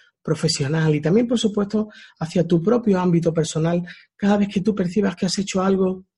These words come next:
especial, algo destacable, felicítate, reconócete, celébralo. Tómate una copa de vino, haz algo diferente, rega-, regálate un libro.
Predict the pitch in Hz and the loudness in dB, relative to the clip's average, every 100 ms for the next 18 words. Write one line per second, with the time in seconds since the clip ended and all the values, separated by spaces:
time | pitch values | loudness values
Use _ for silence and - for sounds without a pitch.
0 | _ _ - - 156 - 202 175 160 180 | _ _ -16 -6 -4 0 2 4 4 4
1 | 180 180 170 185 180 156 147 - - - | 0 -2 -6 -2 0 0 -2 -8 -20 -20
2 | _ _ _ - 165 165 160 202 208 202 | _ _ _ 0 4 4 4 0 0 -2
3 | - 226 180 170 160 151 190 - 185 220 | 2 2 2 0 0 0 -2 -2 0 2
4 | 220 165 - _ _ _ _ _ - 143 | 0 -2 -8 _ _ _ _ _ -6 0
5 | 170 220 190 175 208 170 - _ _ _ | 4 4 4 2 2 -2 -6 _ _ _
6 | _ _ _ _ _ - 233 - 226 190 | _ _ _ _ _ -12 -6 2 4 4
7 | 220 196 185 170 190 208 165 170 202 226 | 2 2 4 4 4 4 2 0 2 4
8 | 226 226 - - _ - 170 190 180 180 | 4 2 -2 -20 _ 0 2 4 4 6
9 | 220 185 165 156 165 190 202 160 160 202 | 6 4 2 2 2 2 0 2 2 2
10 | 214 220 185 196 233 170 139 - | 2 4 4 4 4 2 -2 -8